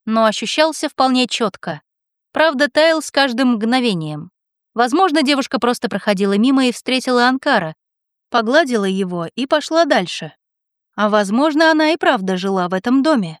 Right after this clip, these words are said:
«Пойдем». Рикард взял пса за ошейник и повел было к воротам, но тот внезапно уперся всеми четырьмя лапами и зарычал. «Что, не хочешь домой?»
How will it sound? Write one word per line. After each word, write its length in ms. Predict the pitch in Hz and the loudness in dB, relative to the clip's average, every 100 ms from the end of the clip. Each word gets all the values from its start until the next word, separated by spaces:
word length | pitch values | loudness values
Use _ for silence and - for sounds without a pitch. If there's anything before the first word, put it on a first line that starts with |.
| _ _ _ _ _ | _ _ _ _ _
«Пойдем». 520 | 202 220 220 233 156 _ _ _ - | 0 0 2 0 0 _ _ _ -6
Рикард 420 | 247 339 349 254 | -2 0 0 0
взял 320 | 202 226 233 | -2 0 0
пса 280 | - - 240 | -2 0 0
за 180 | 190 190 | 2 0
ошейник 520 | 185 311 330 311 285 | 0 0 0 0 0
и 40 | |
повел 400 | - 196 190 277 | 0 0 2 0
было 260 | 254 226 240 | 2 0 0
к 80 | - | 0
воротам, 560 | 214 285 339 190 175 | 0 2 0 -2 -4
но 180 | 180 202 | -2 -2
тот 280 | 208 359 370 | 0 -2 0
внезапно 580 | 247 269 214 269 262 247 | 0 2 2 0 2 0
уперся 420 | 208 269 302 302 | 2 0 0 -4
всеми 380 | 262 - 247 320 | -6 -2 0 0
четырьмя 520 | 285 285 277 233 185 | -2 -4 -2 0 2
лапами 460 | 180 240 277 262 269 | 2 0 2 2 2
и 40 | |
зарычал. 600 | 247 311 339 - 180 156 _ _ _ _ _ _ | 2 0 0 -2 -2 -4 _ _ _ _ _ _
«Что, 280 | - 196 175 | -12 -6 -6
не 120 | 156 | -4
хочешь 340 | - 240 240 | -2 -2 -2
домой?» 480 | 180 190 214 277 294 | 0 2 2 0 -2